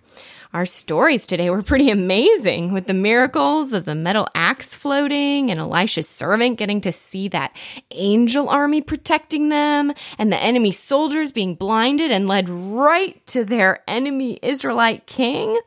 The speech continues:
But let's talk about the choices first.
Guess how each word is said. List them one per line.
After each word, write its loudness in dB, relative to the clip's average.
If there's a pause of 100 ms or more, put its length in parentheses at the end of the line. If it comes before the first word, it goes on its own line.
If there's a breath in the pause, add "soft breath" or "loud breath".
(1500 soft breath)
But 0
let's 0
talk 2
about 0
the -10
choices -8
first. -10